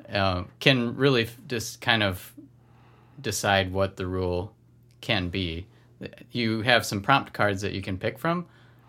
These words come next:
but it feels like a c-, very creative role.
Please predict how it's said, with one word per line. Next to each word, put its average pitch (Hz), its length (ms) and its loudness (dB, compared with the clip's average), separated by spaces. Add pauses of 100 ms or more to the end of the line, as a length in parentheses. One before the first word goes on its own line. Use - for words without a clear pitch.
(140)
but 117 160 6
it 113 60 4
feels 135 320 4
like 104 260 6 (640)
a 110 120 -2
c-, - 180 -12
very 113 260 0
creative 95 400 -4
role. 85 300 -6